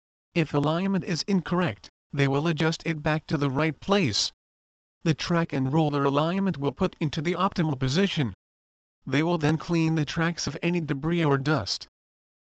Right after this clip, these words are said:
This will be done with a professional oil which is effective at removing all buildup. Finally,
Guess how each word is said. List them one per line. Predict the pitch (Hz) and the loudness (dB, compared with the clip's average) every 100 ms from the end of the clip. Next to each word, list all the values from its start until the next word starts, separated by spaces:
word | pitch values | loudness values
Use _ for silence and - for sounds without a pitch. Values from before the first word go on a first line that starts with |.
| _ - | _ -4
This | 165 208 - | -2 -2 -2
will | 165 | -2
be | 175 | -2
done | 147 147 156 | 0 2 2
with | 147 | 0
a | 175 | -2
professional | 156 151 143 151 - 139 127 | -2 -4 0 -2 0 -2 2
oil | 139 135 120 | 2 2 2
which | 135 170 - | -2 -2 -2
is | 160 147 | 0 0
effective | 139 - 160 151 | -2 -2 -2 -2
at | 156 | -2
removing | 147 135 160 170 170 165 | 0 2 4 4 0 0
all | - 175 | 0 2
buildup. | 165 156 170 131 - _ _ _ _ _ _ _ | 2 0 2 0 -4 _ _ _ _ _ _ _
Finally, | - - 220 208 110 98 | -4 2 4 4 2 -2